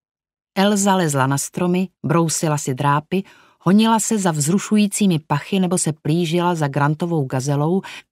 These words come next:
která si s ní občas hrávala na schovávanou. Byli jsme překvapeni, že si oblíbila želvy a kutálela je. Vůbec milovala hry a nenechala si ujít žádnou příležitost zahrát si s námi.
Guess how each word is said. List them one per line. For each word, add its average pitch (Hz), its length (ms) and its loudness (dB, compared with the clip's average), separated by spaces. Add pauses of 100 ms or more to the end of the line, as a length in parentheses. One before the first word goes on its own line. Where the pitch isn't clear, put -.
která 233 360 2
si 262 140 0
s - 100 -4
ní 202 120 4
občas 202 400 -2
hrávala 175 500 2
na 170 120 2
schovávanou. 127 840 -4 (1000)
Byli 247 180 2
jsme 220 180 2
překvapeni, 208 680 2
že 190 100 0
si - 200 -4
oblíbila 196 640 2
želvy 151 560 0
a 165 120 0
kutálela 139 720 -2
je. 127 200 -10 (640)
Vůbec 190 420 0
milovala 135 460 0
hry 143 280 -4 (440)
a 151 160 4
nenechala 202 460 2
si 202 200 -4
ujít 180 340 0
žádnou 190 460 2
příležitost 170 960 -4
zahrát 160 380 2
si 160 100 -4
s - 100 -8
námi. 147 400 -4